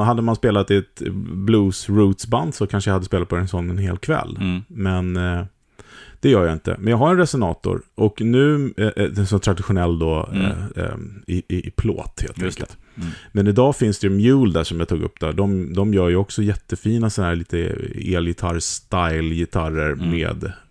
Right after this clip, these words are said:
Speaker 1: resonator i.
Speaker 2: Mm.
Speaker 1: Och de är ju super, super häftiga.
Speaker 2: Mm.
Speaker 1: Och just när man spelar in eller en låt som behövs på en brygga eller någonting, eller
Speaker 2: Mm.
Speaker 1: ett komp eller vad det nu kan tänka, solo eller någonting, så är det ju fantastisk krydda.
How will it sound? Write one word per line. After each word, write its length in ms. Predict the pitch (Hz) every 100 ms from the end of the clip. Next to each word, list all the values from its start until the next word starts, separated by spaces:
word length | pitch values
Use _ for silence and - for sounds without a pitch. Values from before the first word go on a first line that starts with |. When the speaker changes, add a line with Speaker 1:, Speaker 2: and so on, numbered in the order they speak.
| _
Speaker 1:
resonator 720 | - 92 - 90 71 - 71 71
i. 100 | 90 _
Speaker 2:
Mm. 160 | 85 87 - - - -
Speaker 1:
Och 120 | 165
de 160 | 107 98
är 40 | 147
ju 420 | 196 185 - -
super, 380 | - 135 - 104
super 240 | 104 -
häftiga. 440 | 160 - 90 71 - -
Speaker 2:
Mm. 200 | 82 85
Speaker 1:
Och 320 | 98 98 - -
just 540 | 104 123 - - - - _ _ _ - - -
när 80 | 117
man 80 | 110
spelar 380 | - 85 76 71
in 460 | 104 131 156 123
eller 260 | 101 90 87
en 260 | 87 85 87
låt 440 | 101 127 120 -
som 300 | 101 98 90
behövs 280 | 95 87 -
på 220 | - 90
en 240 | 87 85
brygga 380 | 104 110 87 92
eller 160 | 117 120
någonting, 400 | 110 107 110 107
eller 320 | 98 95 95
Speaker 2:
Mm. 200 | 95 92
Speaker 1:
ett 60 | 95 - - _
komp 360 | - 110 107 104
eller 140 | 101
vad 140 | 101
det 60 | 104
nu 80 | 98
kan 160 | 110
tänka, 240 | 98 98 98
solo 380 | - 113 113 107
eller 100 | 101
någonting, 300 | 101 101 95
så 200 | - 98
är 180 | 98 95
det 60 | 95
ju 200 | 95 92
fantastisk 640 | 104 156 165 - 90 -
krydda. 420 | 90 76 -